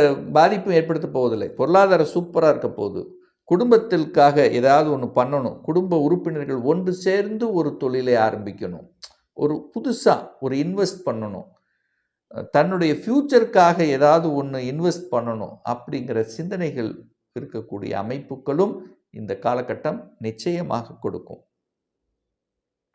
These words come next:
சார், அதே பன்னிரெண்டாம் அதிபதி என்ன சார் பண்ணுவார்? முதலீடு பண்ண வைக்கும்.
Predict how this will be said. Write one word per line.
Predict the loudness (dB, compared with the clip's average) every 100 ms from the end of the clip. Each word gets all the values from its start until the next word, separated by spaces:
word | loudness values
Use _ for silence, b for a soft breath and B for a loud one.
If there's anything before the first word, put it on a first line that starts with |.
| _ _ _ _ _ _ b b b
சார், | 6 8
அதே | 10 10 6
பன்னிரெண்டாம் | 6 4 4 4 0 2 4 4
அதிபதி | 2 0 0 -2
என்ன | -2
சார் | -2 -2 -2
பண்ணுவார்? | -4 -2 -4 -4
முதலீடு | -2 0 2 2
பண்ண | 2 0 -2
வைக்கும். | -6 -10 -16 -20 _